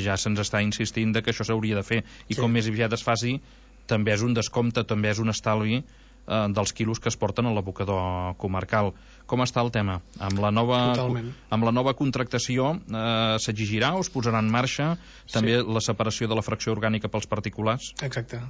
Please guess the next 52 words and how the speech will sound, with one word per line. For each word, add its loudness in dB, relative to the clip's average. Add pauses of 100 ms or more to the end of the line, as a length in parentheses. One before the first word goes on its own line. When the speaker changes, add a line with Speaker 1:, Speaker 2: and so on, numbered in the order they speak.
Speaker 2:
Amb -4
la -4
nova 0
contractació, 2 (220)
aquesta -8
és -4
un, -4
aquest -4
un 0
de -4
les -4
accions -2
previstes. -2
Per -16
tant, -6
jo -4
crec -6
que -2
ben 0
aviat 0
tindrem 0
aquesta -2
possibilitat. 0 (640)
Això, 0
la 0
veritat 0
és -2
que -6
es -4
podia 0
haver 0
desplegat, -2
eh, -6
feia 0
anys, 0
de -6
fet -4
es -2
va -4
fer 0
en 0
algun 0
barri 0
en -6
concret, -2 (540)
però -2
jo 0
ho 2
he 2
explicat -2
alguna 0
vegada, 2